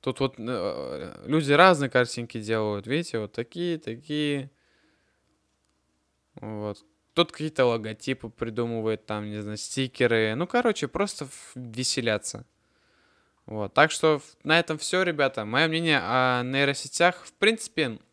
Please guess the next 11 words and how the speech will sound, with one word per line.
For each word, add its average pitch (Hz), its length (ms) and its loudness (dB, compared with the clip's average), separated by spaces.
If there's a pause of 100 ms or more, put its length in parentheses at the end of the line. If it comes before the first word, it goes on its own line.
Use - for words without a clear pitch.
(360)
тема 170 260 4
прикольная, 196 800 2 (120)
но 160 260 0
недолговечная. 120 1160 0
Потому 120 300 -4
что 110 360 -4 (500)
всё 151 200 4
это 160 180 4
где-то 120 300 -6
было 117 300 2
стырено. 104 580 -4